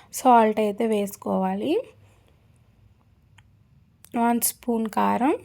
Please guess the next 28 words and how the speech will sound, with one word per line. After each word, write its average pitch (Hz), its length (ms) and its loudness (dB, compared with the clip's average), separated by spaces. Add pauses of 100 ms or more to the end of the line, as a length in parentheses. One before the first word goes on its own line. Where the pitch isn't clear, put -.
(880)
వన్ 240 240 0
స్పూన్ 233 540 -2
బటర్. 233 520 -2
మీరు 254 180 0
బటర్ 214 420 -4
ప్లేస్లో 240 360 -4
ఆయిల్ 208 320 -2
కూడా 220 200 -2
వేసుకోవచ్చు. 202 800 -6
నేను 254 180 -2
ఇక్కడ 214 220 -6
ఏ 208 160 -2
ఫుడ్ 214 300 -8
కలర్ 220 360 0
కూడా 214 300 -4
యూజ్ 208 480 -6
చేయట్లేదు, 190 760 -4 (680)
only 220 300 0
కారంతో 208 480 -2
వచ్చిన 208 320 -8
కలర్ 196 320 -6
మాత్రమే. 208 640 -8 (400)
నెక్స్ట్ 247 340 -2
మనం 247 320 0 (280)
వాటర్ 233 380 0
బాయిల్ 208 360 -2
అయిన 196 180 -6
తర్వాత 190 420 -2